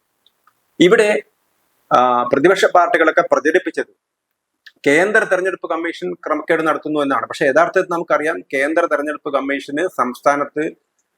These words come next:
നേരിട്ട് വേണമെങ്കിൽ ഒരു ഉദ്യോഗസ്ഥൻ മാത്രമാണുള്ളത്, ചീഫ് ഇലക്ടറൽ ഓഫീസർ. ബാക്കി എല്ലാ ഉദ്യോഗസ്ഥന്മാരും സംസ്ഥാന സർക്കാരിന്റെ ഉദ്യോഗസ്ഥന്മാരാണ്. ഇപ്പൊ കേരളത്തിൽ തന്നെ കേരള സർക്കാരിന്റെ ഏറ്റവും അടുത്ത ആളായിരുന്ന, കേരള സർക്കാരിന്റെ ആരോപണ വിധേയമായ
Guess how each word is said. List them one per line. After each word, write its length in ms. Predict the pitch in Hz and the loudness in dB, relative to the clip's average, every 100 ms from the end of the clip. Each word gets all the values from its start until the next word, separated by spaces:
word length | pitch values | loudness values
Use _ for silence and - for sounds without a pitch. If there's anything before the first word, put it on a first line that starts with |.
| _ 120 | _ -6
നേരിട്ട് 440 | 120 143 175 175 | 0 2 2 2
വേണമെങ്കിൽ 460 | 151 135 139 139 147 | 2 0 0 -2 -2
ഒരു 80 | |
ഉദ്യോഗസ്ഥൻ 440 | 147 120 147 139 139 | -2 -2 0 0 0
മാത്രമാണുള്ളത്, 680 | 117 - 120 117 107 113 123 | 0 0 -2 -4 -4 -12 -10
ചീഫ് 300 | 135 160 147 | -4 -4 0
ഇലക്ടറൽ 420 | 120 - 123 147 | -2 -2 -4 -4
ഓഫീസർ. 480 | - 110 - - 85 _ _ _ _ - | -2 -2 -4 -10 -10 _ _ _ _ 0
ബാക്കി 340 | 143 175 - | 2 2 4
എല്ലാ 300 | 185 175 196 | 2 4 2
ഉദ്യോഗസ്ഥന്മാരും 800 | 196 143 151 151 151 131 120 135 | 2 -2 -4 -4 -6 -4 -2 -4
സംസ്ഥാന 580 | 175 - 131 - 170 175 | -6 -6 -6 -2 0 2
സർക്കാരിന്റെ 540 | 180 131 - 123 123 135 | 0 -4 0 0 0 -4
ഉദ്യോഗസ്ഥന്മാരാണ്. 760 | 110 123 120 123 113 104 95 _ - - _ _ _ | -6 -8 -8 -8 -10 -10 -14 _ -20 -20 _ _ _
ഇപ്പൊ 200 | - 202 | -2 2
കേരളത്തിൽ 580 | 147 143 156 185 180 180 170 | 4 4 4 2 2 -2 -4
തന്നെ 240 | 147 151 185 _ _ _ - | -4 -4 -8 _ _ _ 0
കേരള 280 | 143 160 170 | 2 2 0
സർക്കാരിന്റെ 540 | 165 - 156 151 156 | -2 -2 0 0 -2
ഏറ്റവും 480 | 135 - - 180 180 | -8 -8 0 2 4
അടുത്ത 280 | 143 139 143 | 2 -2 0
ആളായിരുന്ന, 560 | 127 123 123 120 120 92 - | 2 0 -2 -6 -14 -12 -4
കേരള 220 | 135 151 | -4 -4
സർക്കാരിന്റെ 720 | - 135 - 131 131 131 175 - _ _ _ - | -4 -4 0 0 0 -2 -4 -6 _ _ _ -2
ആരോപണ 520 | 110 135 151 160 160 | 2 4 2 0 -2
വിധേയമായ 580 | 147 143 143 139 135 | -4 -2 0 0 -2